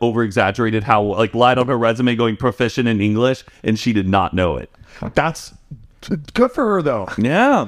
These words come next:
Speaker 2: And
Speaker 1: Thank you
Speaker 2: she's
Speaker 1: till you make it.
Speaker 2: She's still, she's still killed in that movie. So, like, it, it, I think it was worth, uh, worth the lie.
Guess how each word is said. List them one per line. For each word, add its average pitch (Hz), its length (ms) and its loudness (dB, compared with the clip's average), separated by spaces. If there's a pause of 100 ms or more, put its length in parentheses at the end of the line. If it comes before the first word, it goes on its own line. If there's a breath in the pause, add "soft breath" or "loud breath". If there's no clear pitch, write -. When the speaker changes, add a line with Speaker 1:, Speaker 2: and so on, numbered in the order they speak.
Speaker 2:
And - 80 -2
Speaker 1:
Thank 185 200 2
you 190 40 -4
Speaker 2:
she's 180 60 -14
Speaker 1:
till 202 140 0
you 185 180 0
make 226 280 0
it. 175 120 -2
Speaker 2:
She's 233 280 -4
still, 269 200 0
she's 226 200 -6
still 262 160 0
killed 208 260 -2
in 170 100 0
that 139 140 0
movie. 123 280 -2
So, 127 200 -2
like, 113 240 -2
it, 143 240 0
it, 139 240 0
I 123 100 2
think 151 180 -2
it 143 40 -2
was 123 180 -2
worth, 131 380 -2
uh, 110 320 0
worth 123 300 -4
the 123 80 2
lie. 90 320 -2